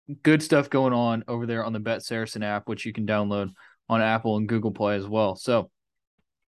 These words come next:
um, a lot of different player props for this one. Now, on our story over at hogbeat dot com, we only do, uh, Arkansas players. So, but before we get to those, wanna talk about the over and under. So the,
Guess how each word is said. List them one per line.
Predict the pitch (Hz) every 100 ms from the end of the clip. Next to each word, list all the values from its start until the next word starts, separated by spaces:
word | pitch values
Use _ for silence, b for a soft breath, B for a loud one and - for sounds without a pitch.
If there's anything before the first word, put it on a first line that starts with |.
| _
um, | 120 131 139 127 b b b
a | 131
lot | 135 185
of | 214 160
different | 135 160 180 110
player | - 120 131 147
props | 165 156 156
for | -
this | 151 160 -
one. | 165 143
Now, | 131
on | 123 135
our | 131
story | 123 - 147 151 127
over | 123
at | 117
hogbeat | 117 120 123 120
dot | 117 107
com, | 120 113 113
we | 110 101 -
only | 117 123 120
do, | 110 107 107 107 104 - b b b -
uh, | 107
Arkansas | - 117 123 131 131 117
players. | - 113 104 101 98 - _ _
So, | - 113 107 104 110
but | 120
before | 120 120 147
we | 143
get | 131
to | 131
those, | 120 117 117 -
wanna | 120 117
talk | 131 120
about | 120 113
the | - -
over | 120 120 113
and | 107
under. | 123 123 127 123 120 b b b _ _ -
So | - 135 131 127 127 _ _ _ -
the, | 131 123 113